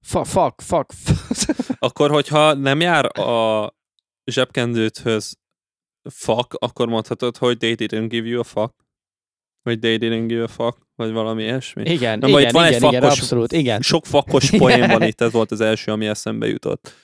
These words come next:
Speaker 2: Mondjál te is egy
Speaker 1: Igen.
Speaker 2: fakkos poén.
Speaker 1: <laughs> Kimegyek az erdőbe, azt látom, hogy ott van a sok fak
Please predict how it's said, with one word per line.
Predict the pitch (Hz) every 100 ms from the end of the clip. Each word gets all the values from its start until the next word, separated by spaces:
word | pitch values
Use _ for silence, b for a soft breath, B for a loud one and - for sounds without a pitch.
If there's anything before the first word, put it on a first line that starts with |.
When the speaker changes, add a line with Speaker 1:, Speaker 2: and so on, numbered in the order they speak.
| B _ _
Speaker 2:
Mondjál | 127 135 127 113
te | 117
is | 113 131
egy |
Speaker 1:
Igen. | 117 110
Speaker 2:
fakkos | 107 - 107
poén. | - 117 - - _ _ _ _ _ - _ _ b b b _ -
Speaker 1:
<laughs> | 143 131 120 B B -
Kimegyek | 175 151 131 135
az | 127
erdőbe, | 160 143 139
azt | 131 -
látom, | 147 - 127
hogy | 131
ott | 135
van | 127 123
a |
sok | 113 139 -
fak | 123 -